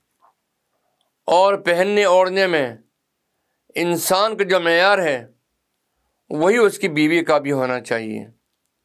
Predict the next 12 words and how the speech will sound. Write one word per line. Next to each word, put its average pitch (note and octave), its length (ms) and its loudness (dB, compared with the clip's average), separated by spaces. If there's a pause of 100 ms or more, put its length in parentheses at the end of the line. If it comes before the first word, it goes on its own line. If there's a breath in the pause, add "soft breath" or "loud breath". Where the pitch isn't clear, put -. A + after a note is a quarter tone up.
(880)
خود - 360 -2 (100)
اعلیٰ F#3+ 420 2
معیار G3 420 2
کے G#3 140 -2
ساتھ G3 320 2
رہنا E3 420 0 (1600 soft breath)
اور F#3+ 200 2
اسے F#3+ 340 0
کمتر F3+ 500 0
معیار F#3 460 2
کی F#3 160 -4
زندگی D#3+ 580 0